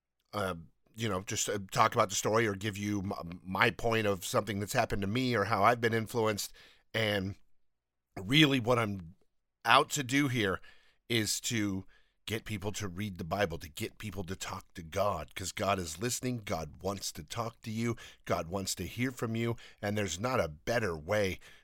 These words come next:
to grow in your faith than to read the Bible and to read these stories. And then, ha ha, there is a catch. You need to read 'em, and then you need to understand them. And then when you understand them,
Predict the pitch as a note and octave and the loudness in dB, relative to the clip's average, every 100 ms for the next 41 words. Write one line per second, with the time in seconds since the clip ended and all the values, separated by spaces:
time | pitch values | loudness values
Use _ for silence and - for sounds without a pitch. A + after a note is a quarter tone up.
0 | - G2+ E2 G#2+ A#2+ A#2+ G#2+ F#2+ E2+ - | -8 -8 -2 2 2 2 -4 -4 -6 2
1 | B2 G#2 - - - - G#2+ F2+ F#2 F2+ | 2 2 -6 -18 -10 -2 -2 -2 -4 -2
2 | A2+ F#2+ A#2 C#3+ F2+ - _ - G#2+ - | -4 0 0 0 -2 -14 _ -4 -2 -2
3 | G2+ D#2 A#2+ A#2+ A#2+ A#2+ - C3 C#3+ E2+ | -4 -4 -4 0 0 2 2 4 4 2
4 | - - A2+ F#2+ F2+ A3+ D#3 C3+ - - | -2 2 2 4 6 8 6 2 -6 -14
5 | _ _ _ _ - A2 A2+ C#3+ G3+ D#3 | _ _ _ _ 0 4 8 8 8 6
6 | D#3 - A2 G2+ D#3+ E3 C3+ E3 G#3 D#3+ | 2 -4 0 2 4 2 6 8 8 6
7 | - - - - B2 D3 A2 E2+ F#2+ D#3 | 0 -4 -16 -6 0 0 0 -2 2 6
8 | G#3 D4+ - - _ _ _ - A#2+ A2+ | 4 4 -12 -20 _ _ _ 2 4 6
9 | B2+ B2 A#2+ A#2+ B2 A2+ G#2+ C3+ A2+ - | 4 4 2 0 0 -2 -2 0 0 2
10 | B2+ G2+ G#2 - - - A2+ B2+ E3 C4 | 2 2 0 0 0 4 6 6 4 2
11 | D4 B3 - - _ _ A#2+ C3+ C3 A#2+ | 2 -2 -12 -20 _ _ 2 4 4 2
12 | B2+ B2 A2+ A2 A2+ - C#3+ D3 F3 A3 | 2 4 4 4 0 4 4 6 4 4
13 | C4 | 4